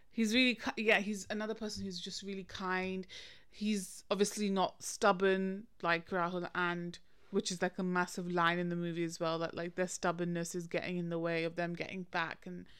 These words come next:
whatever. But, um, Rohan, I love that he's basically bringing them back together. Usually that's, like, the elders'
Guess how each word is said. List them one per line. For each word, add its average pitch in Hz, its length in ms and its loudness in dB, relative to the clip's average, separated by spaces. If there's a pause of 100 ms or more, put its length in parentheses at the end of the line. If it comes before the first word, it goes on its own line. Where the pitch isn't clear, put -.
(280)
whatever. 170 540 -2 (320)
But, 208 200 6
um, 190 520 4 (240)
Rohan, 220 400 4
I 202 100 4
love 196 280 4
that 202 100 2
he's 196 320 -4
basically 190 760 0 (800)
bringing 208 300 6
them 196 220 2
back 170 180 4
together. 190 320 0
Usually 196 400 0
that's, 180 360 0
like, 175 360 -2 (160)
the - 180 0
elders' 190 800 0